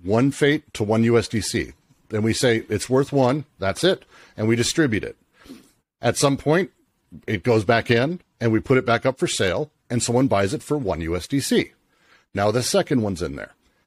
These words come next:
Once we get to a point, all of the Fate is technically backed two X or three X or four X, right? At each one of those. And we can change what each one of those things do at the end of the season.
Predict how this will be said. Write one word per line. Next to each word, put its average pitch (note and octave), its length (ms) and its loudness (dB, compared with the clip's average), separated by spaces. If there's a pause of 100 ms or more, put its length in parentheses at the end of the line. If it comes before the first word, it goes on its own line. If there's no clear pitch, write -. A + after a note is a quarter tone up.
(340)
Once D#3+ 300 0
we G#3 100 2
get D#3+ 220 2
to D3+ 120 2
a B2+ 40 0
point, D#3+ 460 -2 (280)
all G3+ 220 2
of E3+ 100 -2
the A#2 80 0
Fate E3+ 320 0
is A#2 100 -6
technically D3+ 460 -2
backed A#2 460 -4
two E3 260 0
X - 400 -10 (300)
or G2 140 -4
three C3+ 340 0
X - 400 -12
or G#2 120 -6
four E3 420 2
X, - 400 -8
right? B2+ 360 0 (240)
At A2 120 -2
each A#2 180 -4
one E3+ 120 0
of B2 60 2
those. F#2+ 280 -2 (380)
And B2 140 2
we D#3+ 80 2
can E3 160 0
change F3+ 380 0
what C3+ 120 0
each B2+ 180 0
one C3 100 2
of A#2+ 60 4
those A#2 200 2
things A2+ 260 -2
do D3 300 2
at G#2 140 -6
the G2+ 120 -4
end G2+ 100 0
of G2 60 -4
the F#2 80 -8
season. A2 460 0